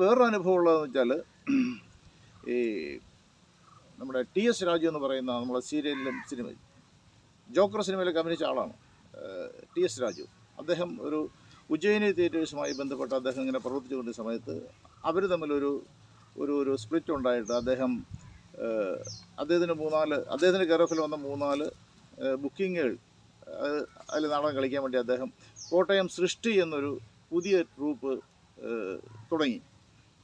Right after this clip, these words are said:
തുടങ്ങി കഴിഞ്ഞപ്പോഴത്തേക്ക് അതിലേക്ക് പെട്ടെന്ന് ഒരു നാടകം എഴുതണം. നാടകം എഴുതണം എന്ന് പറഞ്ഞാൽ പലരെയും സമീപിച്ചിട്ടും ഈ പറയുന്ന ദിവസത്തിനകം പെട്ടെന്ന് നാടകം എഴുതി കൊടുക്കാൻ പറ്റില്ല. ഒറ്റയിരിപ്പിൽ നാടകം എഴുതി കൊടുക്കേണ്ട അവസ്ഥയാണ്. ഒരു ദിവസം കൊണ്ട് നാടകം എഴുതേണ്ട ഒരു, ഒരു ടൈമേ ഉള്ളൂ, കാരണം നാടകം കളിക്കേണ്ടതാണ്.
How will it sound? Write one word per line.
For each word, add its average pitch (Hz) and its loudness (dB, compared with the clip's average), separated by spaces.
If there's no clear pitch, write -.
തുടങ്ങി 220 4
കഴിഞ്ഞപ്പോഴത്തേക്ക് 185 4
അതിലേക്ക് 175 4
പെട്ടെന്ന് 202 -2
ഒരു 156 0
നാടകം 147 4
എഴുതണം. 95 -6
നാടകം 208 0
എഴുതണം 208 0
എന്ന് 196 -2
പറഞ്ഞാൽ 185 -2
പലരെയും 175 2
സമീപിച്ചിട്ടും 160 -4
ഈ - 0
പറയുന്ന 180 2
ദിവസത്തിനകം 165 0
പെട്ടെന്ന് 156 -4
നാടകം 143 -2
എഴുതി 135 -2
കൊടുക്കാൻ 123 0
പറ്റില്ല. 110 -2
ഒറ്റയിരിപ്പിൽ 196 2
നാടകം 160 4
എഴുതി 160 4
കൊടുക്കേണ്ട 135 -2
അവസ്ഥയാണ്. 113 -4
ഒരു 190 6
ദിവസം 196 6
കൊണ്ട് 170 2
നാടകം 156 2
എഴുതേണ്ട 143 0
ഒരു, 151 2
ഒരു 147 0
ടൈമേ 160 2
ഉള്ളൂ, 90 -4
കാരണം 147 -4
നാടകം 156 2
കളിക്കേണ്ടതാണ്. 143 2